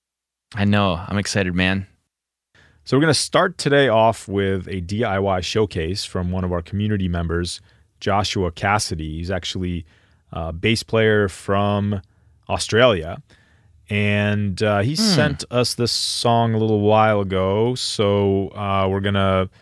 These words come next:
Speaker 2: play it and then talk about it a little bit, and, and also we have some notes from him, uh, that we'll, uh, we'll discuss as well. So let's see if we can line this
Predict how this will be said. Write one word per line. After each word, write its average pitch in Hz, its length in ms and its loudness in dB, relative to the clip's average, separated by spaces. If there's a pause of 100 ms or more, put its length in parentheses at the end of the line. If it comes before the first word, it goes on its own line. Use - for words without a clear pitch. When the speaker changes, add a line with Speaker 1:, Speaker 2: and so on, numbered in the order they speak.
(480)
Speaker 2:
play 143 260 4
it 151 140 -2 (320)
and 104 220 -4
then 104 500 0 (1040)
talk 135 220 2
about 101 220 2
it 101 40 2
a 98 40 0
little 98 160 0
bit, 98 200 2
and, 90 240 -2
and 92 220 -2
also 98 240 -2
we 95 80 2
have 92 140 0
some 90 180 -2
notes 95 240 0
from 87 200 -4
him, 87 360 -4 (100)
uh, 85 260 -6
that 85 200 -8
we'll, 85 300 -4
uh, 85 180 -2
we'll 85 180 -4
discuss 87 460 -2
as 90 160 -6
well. 90 260 0
So 95 720 0
let's 101 180 -2
see 95 300 -6
if 90 100 -4
we 90 80 -6
can 87 140 -4
line 90 280 -2
this 82 260 -6